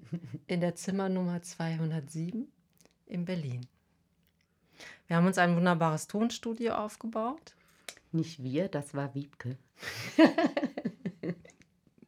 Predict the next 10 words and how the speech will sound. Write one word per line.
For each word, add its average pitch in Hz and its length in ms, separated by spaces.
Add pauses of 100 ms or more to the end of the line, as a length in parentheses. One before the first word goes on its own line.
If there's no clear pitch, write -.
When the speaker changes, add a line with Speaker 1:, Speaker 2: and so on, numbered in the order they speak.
(1400)
Speaker 2:
Und, 185 720
ähm, 160 760 (380)
Gitta 196 260
und 180 100
ich 190 200
haben 185 240
ein 170 640 (380)
wunderbares 196 580
Thema 247 320
vorbereitet, 160 960